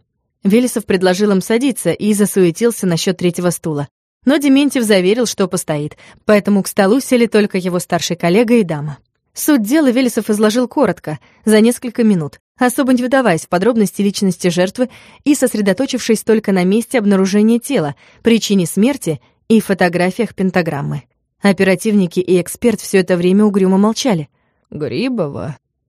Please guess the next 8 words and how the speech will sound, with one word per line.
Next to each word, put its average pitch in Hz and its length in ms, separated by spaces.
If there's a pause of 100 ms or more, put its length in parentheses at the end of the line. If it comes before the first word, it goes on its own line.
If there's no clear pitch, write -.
(120)
переспросил 196 520
Евстахий 190 540
Вилорьевич, 190 520 (260)
едва 214 320
только 226 300
услышал 208 440
название 190 460
усадьбы. 160 500